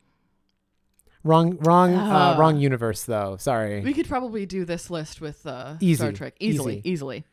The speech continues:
Speaker 1: So I don't remember Vorks or Venek, though.
Speaker 2: Great. That is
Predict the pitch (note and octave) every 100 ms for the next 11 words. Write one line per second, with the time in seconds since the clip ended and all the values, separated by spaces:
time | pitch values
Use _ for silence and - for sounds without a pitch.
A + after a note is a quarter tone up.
0 | _ - E3+ D#3 G3+ A3 F#3 F3 E3 E3
1 | D3 C#3 B2 C#3 D#3 - C3+ A#2 B2+ A2
2 | - A#2 G2+ G2 G2 - _ G#3 F3+ -
3 | _ _ _ _ _ _ _ _ _ _
4 | - D#3+ D#3 D3 -